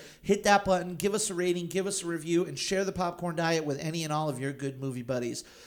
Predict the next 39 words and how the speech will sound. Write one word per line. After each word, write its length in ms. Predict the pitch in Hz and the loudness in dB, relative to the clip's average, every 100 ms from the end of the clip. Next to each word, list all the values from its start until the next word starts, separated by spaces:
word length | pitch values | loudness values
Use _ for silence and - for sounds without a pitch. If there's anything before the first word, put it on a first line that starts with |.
| - | -8
We 160 | 156 160 | -2 0
also 400 | - 269 - 240 | 2 4 4 2
wanna 220 | 208 196 | 2 2
remind 360 | 175 165 170 165 | 0 0 0 -2
you 80 | 175 | -4
to 40 | |
check 240 | 156 180 180 | -2 -2 -2
us 140 | 175 | -2
out 160 | 170 165 | 0 0
on 220 | 170 156 - | -2 -4 -10
Patreon 840 | - 196 196 - 156 139 127 123 | -4 -4 -4 -6 -4 -4 -4 -4
by 120 | 127 | -4
going 220 | 131 156 156 | -4 -6 -6
to 40 | |
patreon 520 | 143 160 156 151 147 | -4 -4 -4 -6 -2
dot 180 | 147 139 | -2 -2
com 180 | 147 139 | -4 -4
slash 300 | - 143 143 | -2 -2 -2
the 60 | 143 | -4
popcorn 360 | 139 139 143 | -4 -4 -4
diet 360 | 139 143 143 143 - - - | 0 2 0 -4 -12 -12 -4
and 160 | 220 | -2
consider 380 | 247 220 262 247 | -2 0 2 2
becoming 380 | 233 - 226 208 | -2 -2 -2 -4
a 40 | |
patron 440 | 202 202 196 180 165 | 0 0 0 -4 -8
of 60 | |
the 60 | 147 | -6
podcast. 800 | - 131 127 - 127 127 - - | -4 -4 -2 -4 -4 -4 -6 -8
You 120 | 147 | -6
know, 100 | 147 | -4
this, 300 | 143 170 - | -2 -2 -2
this 240 | 165 196 | 0 -2
is 100 | 185 | -2
a 60 | 196 | -4
hobby 340 | 170 202 196 | 0 0 0
for 220 | 202 208 202 | -4 -2 2
us, 240 | 196 202 | 4 2
although 300 | 170 180 | 0 0